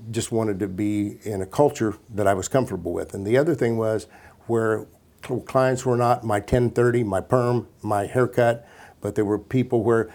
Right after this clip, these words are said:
they came in to be beautiful, and that was my job to be able to create that for them. So I worked for them for a while, and then I went in business with a partner, and he didn't have the same philosophy. He was into the art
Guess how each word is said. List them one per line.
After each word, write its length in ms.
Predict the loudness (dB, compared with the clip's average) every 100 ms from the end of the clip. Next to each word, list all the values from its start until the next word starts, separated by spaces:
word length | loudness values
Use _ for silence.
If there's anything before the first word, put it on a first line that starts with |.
| -14 -4
they 160 | -2
came 200 | 0 0
in 120 | 0
to 40 | 0
be 140 | -2
beautiful, 560 | 2 4 4 2 -2 -6 -20 -20 _
and 240 | -6 -2
that 140 | 0 -2
was 240 | -6 -6
my 180 | -2 -2
job 340 | 2 2 2
to 180 | -2 -4 -6 -2
be 140 | 0
able 160 | 0 -2
to 140 | -8 _ -10
create 420 | -4 -2 -2 -2
that 220 | -6 -2
for 200 | 0 0
them. 200 | -2 -8 -16 -20 -20 _ _ _
So 400 | -4 -2 -2 -6 -4
I 360 | -2 -2 -6 -14 _ _ _ -20 -6
worked 260 | 0 0 0
for 80 | 0
them 220 | 2 4
for 140 | 4
a 40 | 4
while, 360 | 4 4 2
and 180 | -2 -2
then 260 | 0 0 0
I 100 | 0
went 260 | -2 -4 -10 _ _ _
in 220 | -6 -2
business 460 | 4 4 4 -4 -4
with 140 | -8
a 20 | -2
partner, 580 | 2 2 2 -2 -2 -12 _ _ -20 _ -10
and 440 | -6 -4 -4 0
he 120 | 0
didn't 160 | 0 2
have 200 | 2 2
the 60 |
same 240 | 0 0 2
philosophy. 440 | 4 4 4 -2
He 180 | 0 0
was 180 | 0 -2
into 440 | -2 -2 -2 -4 -8 -8
the 160 | -6 0
art 320 | 4 4 2